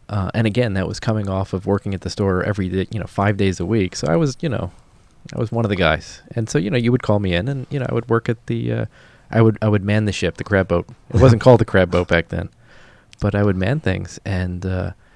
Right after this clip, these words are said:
yeah, I set up a table in the front of the store with, uh, you know, "Make me an offer, Steve's away." And that happened every time. You know, we would sell the miscellaneous items that, you know, were unsellable, uh, recently.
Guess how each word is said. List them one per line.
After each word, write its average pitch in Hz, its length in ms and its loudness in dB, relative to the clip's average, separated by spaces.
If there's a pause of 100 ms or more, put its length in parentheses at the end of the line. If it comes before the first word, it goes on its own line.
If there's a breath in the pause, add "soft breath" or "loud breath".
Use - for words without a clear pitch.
(580 soft breath)
yeah, 185 220 4
I 113 60 8
set 117 180 4
up 98 100 0
a 95 40 -2
table 92 340 -2
in 92 60 -4
the 90 80 -4
front 90 200 -4
of 87 60 -4
the 87 80 -4
store 85 280 -4
with, 82 260 -6
uh, 87 280 -2
you 123 100 -4
know, 85 80 -2
"Make 87 280 -4
me 92 60 -2
an 87 80 -2
offer, 85 240 -2
Steve's 82 280 -4
away." 85 340 0 (200)
And 110 120 -4
that 104 60 4
happened 95 260 0
every 85 200 -4
time. 98 340 0 (500 soft breath)
You 330 100 0
know, 247 120 2
we 226 100 0
would 247 160 2
sell 202 160 4
the 160 60 4
miscellaneous 104 640 2
items 92 340 2
that, 95 240 2
you 127 80 -2
know, 90 220 -2 (120)
were 110 220 2
unsellable, 98 720 0 (640 soft breath)
uh, 98 220 -4
recently. 87 600 -2